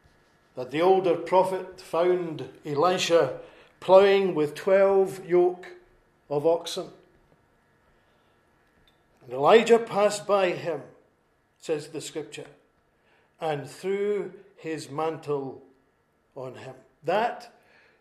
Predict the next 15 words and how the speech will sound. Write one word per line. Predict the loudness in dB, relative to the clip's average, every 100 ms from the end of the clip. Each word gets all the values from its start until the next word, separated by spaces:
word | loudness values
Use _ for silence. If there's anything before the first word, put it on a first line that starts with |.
| _
was | -2 -2 -2 -6
the | -8
sign | -6 -6 -6 -10 -16 _ _ _ _ _ _ _ _ _ _ _ _ _ _ _ _ _ _ _ _
that | -8 -4
Elisha | 0 2 0 -2 -6 -4 -6 -10 -20 _ _ _ _
was | -6 -4
being | -6 -10 -10 -12
called | -6 -2 -2 -4 -14 _ _ _ _ _ _ _ _ _ _ _ _
to | -14 -8
continue | -6 -8 -8 -8 -8 -10 -12 -14 _ _ _ _ _ _ _ _ _ _ _ _ -4
God's | 0 2 0 -6
ministry | -8 -6 -6 -8 -10 -10 -10
to | -10
his | -10 -10
people | -12 -18 -10 -10 -10